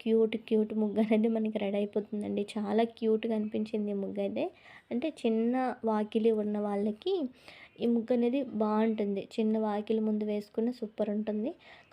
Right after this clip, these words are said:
Finally అయితే ముగ్గు అనేది ఇలా ఉందండి. ఫైనల్గా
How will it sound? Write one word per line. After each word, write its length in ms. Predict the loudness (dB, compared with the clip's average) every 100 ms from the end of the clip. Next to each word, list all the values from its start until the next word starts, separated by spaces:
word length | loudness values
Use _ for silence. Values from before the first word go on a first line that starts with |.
| -8
Finally 560 | 2 4 4 2 0
అయితే 220 | 0 -2
ముగ్గు 360 | -2 -2 -2 -2
అనేది 320 | 0 0 0
ఇలా 360 | 2 2 2 0
ఉందండి. 500 | 0 0 0 0 -2
ఫైనల్గా 640 | -2 -2 -2 -2 -4 -6